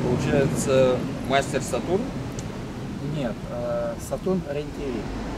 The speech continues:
Speaker 1: А.
Speaker 2: То есть это дубль после вот этой команды.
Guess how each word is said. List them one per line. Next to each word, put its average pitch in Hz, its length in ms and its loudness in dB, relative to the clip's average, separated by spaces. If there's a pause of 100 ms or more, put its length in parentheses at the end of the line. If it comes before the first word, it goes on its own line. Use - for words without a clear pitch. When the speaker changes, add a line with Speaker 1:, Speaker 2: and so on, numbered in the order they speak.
(220)
Speaker 1:
А. - 340 -2
Speaker 2:
То 135 80 2
есть 131 200 0
это 135 580 2
дубль 196 360 8 (260)
после 143 680 0 (1200)
вот 135 140 -2
этой 139 160 0
команды. 160 480 4